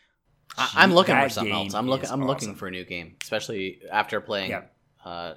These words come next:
Speaker 1: so, like, I'm, uh, for sure. Like, I'm, I'm definitely down.
Speaker 2: No.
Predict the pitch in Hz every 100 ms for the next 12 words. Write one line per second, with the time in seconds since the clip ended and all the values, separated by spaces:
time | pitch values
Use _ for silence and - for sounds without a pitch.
0 | - - 110 104 107 104 101 80 92 107
1 | - 92 78 - 95 95 95 95 95 95
2 | 92 90 90 85 - - 147 92